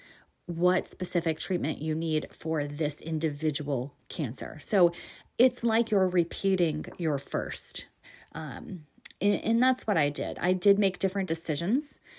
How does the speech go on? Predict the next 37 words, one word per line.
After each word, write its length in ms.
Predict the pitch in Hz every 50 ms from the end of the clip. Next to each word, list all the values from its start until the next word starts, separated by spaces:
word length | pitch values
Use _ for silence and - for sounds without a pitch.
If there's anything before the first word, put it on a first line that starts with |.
| - - - _ -
this 200 | 208 208 202 -
time 440 | - - 220 208 214 226 240 233 - -
with 280 | 180 175 175 - -
the 100 | - 185
initial 640 | 170 160 160 160 165 165 - - 190 190 202 214 202 - _ _ _ _ -
diagnosis. 680 | 208 180 175 175 185 170 165 175 - - - - -
I 80 | - 170
had 220 | 165 156 180 175
a 60 | 170
lumpectomy 600 | 165 170 160 160 - 156 - - - 185 180 185
followed 300 | 175 - 170 165 165 170
by 140 | - 156 151
radiation. 680 | 151 147 147 139 143 156 147 131 139 143 - 226 254 311 - _ - - - - - - - - - - - -
Um, 440 | 170 165 151 143 139 - 170 180 - - -
and 320 | 190 170 160 170 160 - - - - - _ _ -
that 360 | 151 - - 143 147 170 -
did 200 | - 180 170 180
indeed 400 | 175 175 170 165 202 202 185 175
take 200 | - 196 175 160
care 180 | - - 185 170
of 120 | 165 160
that 160 | 170 160 160 -
initial 440 | - 165 156 170 165 - 175 160
tumor. 480 | 156 - - 294 294 226 180 196 240 233 _ _ - - - - - - - _
Uh, 280 | - 180 175 - 80 - - - - - - - - - 58 64 82 98 104 113 131 139 123
but 260 | 127 180 175 196 196 -
the 80 | 185
fact 460 | - - - 240 240 240 240 - - -
that 160 | 202 175 175
the 120 | - 190
second 420 | 185 - - 196 180 - 202 175 196
one 200 | 190 180 170 170
had 280 | - - 185 175 -
come 260 | - - - 185 175
on 240 | 165 165 165 160 160
so 320 | 160 - - - 254 294 285
quickly 580 | - - 160 165 - 127 123 - - 151 175